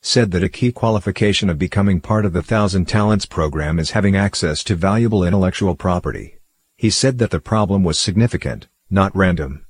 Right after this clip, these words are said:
and that the severity of the intellectual property losses was impossible to ignore. Peter Harrell, adjunct senior fellow in the Energy, Economics,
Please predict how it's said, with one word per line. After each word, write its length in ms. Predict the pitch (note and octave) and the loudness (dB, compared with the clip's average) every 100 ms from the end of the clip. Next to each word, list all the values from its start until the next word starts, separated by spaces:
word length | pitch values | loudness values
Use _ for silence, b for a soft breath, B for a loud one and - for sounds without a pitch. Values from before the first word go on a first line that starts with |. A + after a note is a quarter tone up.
| _ | _
and 160 | A2 G2 | 0 2
that 140 | G#2 | 2
the 100 | G2+ | 0
severity 560 | - F#2+ F#2+ G#2+ G#2 F#2+ | 0 2 2 2 4 2
of 80 | D#2 | 2
the 140 | F#2 | 2
intellectual 500 | G#2 G2 F#2 - F2+ | 2 2 2 0 -2
property 440 | - G#2+ F#2 D2+ | 0 -2 0 -2
losses 500 | C#2+ C#2 C2+ F#2+ E2 | -2 -2 -2 -2 -2
was 160 | F2 E2 | -2 0
impossible 580 | E2+ - G2+ G2 D#2+ D#2+ | 0 0 0 0 -2 -2
to 160 | - | 0
ignore. 540 | F2 D#2+ G#2 D#2+ - - _ _ _ _ _ _ - | 0 0 0 0 -4 -12 _ _ _ _ _ _ -2
Peter 320 | C3 C#3 A#2 | 0 2 2
Harrell, 440 | F#2+ G#2 C#2 - _ _ | 2 2 0 -4 _ _
adjunct 380 | G2+ G2+ E2 D2 | -2 0 0 -2
senior 340 | - A#2 G2+ | 0 4 4
fellow 300 | E2+ G2+ F#2+ D#2+ | 2 2 2 2
in 60 | |
the 160 | D#2+ F2 | 2 2
Energy, 480 | G2+ E2+ B1+ A#1+ - _ | 2 2 -2 -8 -12 _
Economics, 800 | A2 A#2 G2+ G2 D#2+ A#1 - - | -2 0 2 2 0 -4 -8 -10